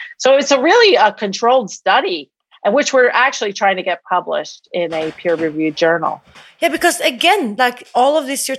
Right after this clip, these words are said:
Speaker 2: talking about, the references you have, they are scientifically based. It's not, like, something you just came up with. It's based on science. There's a huge,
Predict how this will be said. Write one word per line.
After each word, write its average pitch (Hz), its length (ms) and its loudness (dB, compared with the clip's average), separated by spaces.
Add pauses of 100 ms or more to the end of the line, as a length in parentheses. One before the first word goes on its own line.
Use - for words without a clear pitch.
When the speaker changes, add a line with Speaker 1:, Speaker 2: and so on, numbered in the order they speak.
(100)
Speaker 2:
talking 214 240 -2
about, 208 300 -2
the 190 80 -8
references 208 540 -6
you 233 80 -8
have, 208 340 -2
they 240 180 0
are 254 160 -2
scientifically 202 1200 -6
based. 170 520 -6
It's - 200 -14
not, 226 200 -8
like, 185 180 -2
something 165 440 -10
you 160 100 -12
just 147 240 -10
came 139 200 -8
up 226 180 -6
with. 302 180 0 (160)
It's - 300 -12 (180)
based 170 280 -6
on 214 100 -12
science. 175 640 -6 (560)
There's 180 160 -8
a 165 60 -12
huge, - 540 -8